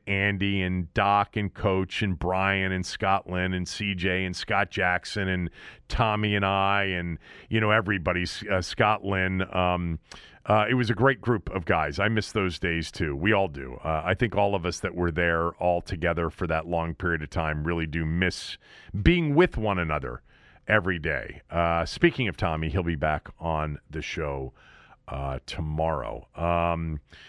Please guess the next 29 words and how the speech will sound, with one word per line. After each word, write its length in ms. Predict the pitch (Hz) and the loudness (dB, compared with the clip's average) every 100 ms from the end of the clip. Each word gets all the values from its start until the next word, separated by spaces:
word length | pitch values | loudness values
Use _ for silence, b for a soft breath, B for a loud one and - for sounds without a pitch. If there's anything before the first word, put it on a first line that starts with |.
| B B | B B
best 260 | 156 156 - | 4 4 2
podcast 600 | 151 151 143 160 151 139 | 4 4 4 4 4 2
show, 380 | - 156 147 143 | 2 4 4 2
D 260 | 113 139 | 0 -2
C 240 | - 147 127 | 0 0 -2
Sports 520 | - - 139 143 - | -2 2 4 2 0
from 240 | - 117 | -2 0
Brad 380 | 92 120 127 117 | 4 4 4 2
Franklin. 580 | - 123 123 - 117 117 | 2 2 2 2 0 2
Brad 340 | 92 110 110 | 2 4 2
talking 380 | - 110 104 107 | 2 2 2 0
about 220 | 95 95 | 0 2
how 100 | 101 | 2
much 340 | 98 98 - - B B B | 2 0 -2 -14 B B B
he 140 | B 110 | B 2
loves 420 | 98 101 95 90 | 4 4 2 0
when 180 | 92 87 | 0 0
Tom 400 | - 98 95 98 | 2 2 2 0
and 200 | 87 87 | -4 -2
Cooley 320 | - 98 95 | 0 2 2
are 200 | 90 87 | 2 2
on 220 | 87 90 | 2 0
and 140 | 87 78 | 0 0
how 140 | 92 | 0
much 260 | 87 87 - | 0 -2 -2
he, 260 | 92 80 - B B B - | -2 -4 -6 B B B -2
uh, 160 | 82 | 0
loves 380 | 85 90 98 82 | 2 2 0 -2
Cooley's, 720 | - - 107 95 90 90 82 | -4 0 0 0 0 0 -4